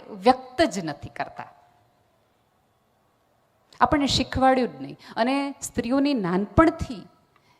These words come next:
એક ઉછેરમાં એ પ્રોબ્લેમ થઈ ગયો કે તારી અંદર શું ચાલે છે તારે કોઈને નહીં કહેવાનું, તારે સારા લાગવાનું, તારે ચૂપ રહેવાનું, તારે મજામાં રહેવાનું, બધું જ પ્રકારનું રહેવાનું.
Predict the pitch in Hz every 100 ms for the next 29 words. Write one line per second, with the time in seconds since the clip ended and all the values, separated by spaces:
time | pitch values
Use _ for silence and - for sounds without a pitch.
0 | - 196 - 220 - 285 311 320 302 208
1 | 190 170 156 151 143 - 156 131 127 -
2 | _ _ _ _ _ _ - - 190 -
3 | 165 220 - 175 208 302 285 - 277 269
4 | 247 247 233 214 208 196 170 147 - 131
5 | 113 151 - _ _ _ _ _ _ _
6 | _ _ _ _ _ _ _ _ 156 151
7 | - 151 151 151 151 160 185 185 185 190
8 | 185 151 151 - 151 139 147 170 196 190
9 | 185 170 165 151 147 202 165 175 170 190
10 | 185 190 233 190 170 208 254 240 175 -
11 | 160 160 - - - -